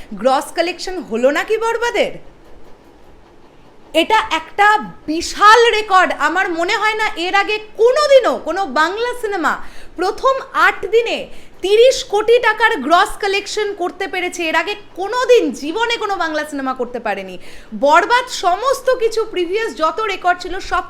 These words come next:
কিছু ভেঙে চুরে বরবাদ করে দিয়েছে, এটা আমরা বলতেই পারি।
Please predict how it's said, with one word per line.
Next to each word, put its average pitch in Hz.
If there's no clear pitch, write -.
কিছু 415
ভেঙে 285
চুরে 381
বরবাদ 233
করে 190
দিয়েছে, 170
এটা 262
আমরা 294
বলতেই 247
পারি। 139